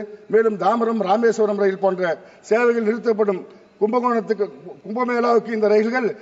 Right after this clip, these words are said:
அனைத்தையும் பயன்படுத்த போதிலும் பாதுகாப்பு முறை நிர்வகிக்கப்பட்டதா என்றால் இல்லை.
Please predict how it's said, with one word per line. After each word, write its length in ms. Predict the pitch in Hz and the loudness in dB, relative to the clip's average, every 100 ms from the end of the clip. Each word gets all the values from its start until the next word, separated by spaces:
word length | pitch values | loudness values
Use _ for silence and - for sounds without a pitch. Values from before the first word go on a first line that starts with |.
| - 185 | -6 -2
அனைத்தையும் 440 | 226 247 254 254 | 0 -2 -4 -2
பயன்படுத்த 440 | 214 220 233 196 220 | 0 2 0 0 2
போதிலும் 280 | 214 208 202 | 2 2 0
பாதுகாப்பு 440 | 202 233 233 226 220 | -2 0 0 -2 -2
முறை 200 | 214 196 196 190 - - - - _ _ _ _ _ - | 2 2 2 -2 -18 -20 -20 -20 _ _ _ _ _ -6
நிர்வகிக்கப்பட்டதா 840 | 214 247 233 220 202 208 196 202 208 | -2 0 0 2 0 0 0 2 2
என்றால் 240 | 196 240 214 202 | 0 -2 -2 0
இல்லை. 160 | 214 | 0